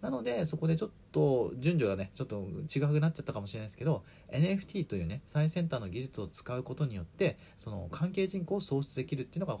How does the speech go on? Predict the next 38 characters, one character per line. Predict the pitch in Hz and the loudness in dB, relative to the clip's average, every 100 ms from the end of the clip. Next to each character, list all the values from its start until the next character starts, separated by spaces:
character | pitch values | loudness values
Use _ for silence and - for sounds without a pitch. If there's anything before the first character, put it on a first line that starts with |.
| - | -6
ま | 120 | -6
ず | |
一 | 85 - | -6 -10
つ | - | -10
で | |
す | 82 107 | -10 -6
ね。 | 147 - - | -6 -8 -14
は | - 101 | -6 -6
い。 | - - - - | -6 -16 -10 0
で、 | 220 147 - | 0 0 -6
そ | - 196 | -6 -2
れ | |
が | 226 208 | -2 0
何 | 165 240 269 | 0 0 0
が | 143 | 0
い | 120 | -2
い | |
か | - | -6
っ | 110 | -8
て | - | -6
い | 90 | -6
う | |
と、 | - 104 | -4 -4
そ | 80 | -4
の | 87 | -6
コ | - | -2
ミ | 160 247 | -2 -2
ュ | |
ニ | 262 | -6
テ | - | -6
ィ | 240 | -6
が | 247 226 | -4 -2
で | 151 | -2
き | 208 | -4
て | - | -2
い | 127 98 | -2 -2
る | |
と | - 131 80 | -2 -2 -4